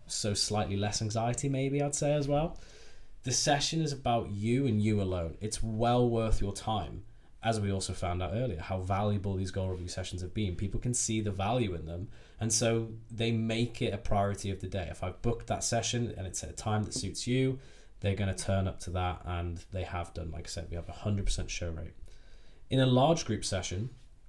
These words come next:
if you're not feeling it that day, you might question if you should go, or, you know, maybe you should just knock it on the head and go tomorrow. You think, "Well, everyone else is there, so it's fine." So you,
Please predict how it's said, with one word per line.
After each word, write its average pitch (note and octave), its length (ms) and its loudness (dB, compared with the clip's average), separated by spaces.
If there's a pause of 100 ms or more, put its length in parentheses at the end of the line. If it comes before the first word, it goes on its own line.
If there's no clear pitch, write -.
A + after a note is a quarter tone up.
(320)
if A#2+ 120 -6
you're E3+ 60 0
not F#3 160 0
feeling G#2+ 320 0
it F#2+ 100 -4
that F#2+ 200 -2
day, G2 240 -2 (140)
you B2 120 -4
might A#2 180 -2
question G#2+ 560 -2
if F#2+ 160 -6
you F#2+ 60 -4
should - 200 -6
go, G2 360 2
or, F2+ 240 -4
you F#2 80 -4
know, F2 80 -4
maybe G#2+ 220 0
you G2+ 40 -2
should F#2+ 140 -4
just G2 180 -6
knock G#2 200 0
it - 20 2
on G#2 100 0
the G2 60 0
head F#2 360 -2
and F#2 100 -2
go F#2 100 -2
tomorrow. E2 480 -4 (680)
You A2+ 120 0
think, C3 260 4
"Well, A#2+ 160 6
everyone A#2 260 4
else A2+ 220 2
is G2+ 80 0
there, G2+ 220 4
so F#2 180 -2
it's - 140 -4
fine." E2+ 420 -2
So E2+ 140 -4
you, E2 180 -4